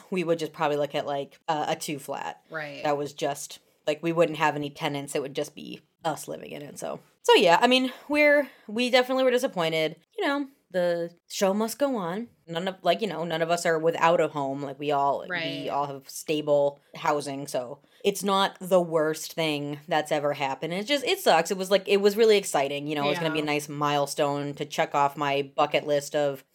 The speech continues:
Speaker 1: <laughs> you know, accomplishments.
Speaker 2: <laughs>
Speaker 1: And let's just say the in-, the imposter syndrome in me was like,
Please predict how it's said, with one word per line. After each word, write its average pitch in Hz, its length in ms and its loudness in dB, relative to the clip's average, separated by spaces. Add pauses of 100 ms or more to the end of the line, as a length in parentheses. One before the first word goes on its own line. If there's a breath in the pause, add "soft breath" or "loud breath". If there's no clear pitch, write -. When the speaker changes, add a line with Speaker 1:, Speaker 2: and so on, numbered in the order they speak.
(100)
Speaker 1:
<laughs> - 200 -8
you 262 120 6
know, 175 340 0
accomplishments. 185 840 0
Speaker 2:
<laughs> 254 520 0
Speaker 1:
And 156 500 0
let's 165 260 2
just 196 220 -4
say 147 240 6
the 156 200 0
in-, 156 160 -4 (340)
the 180 160 0
imposter 180 560 4
syndrome 151 500 2
in 151 140 0
me 156 160 0
was 160 200 4
like, 160 280 4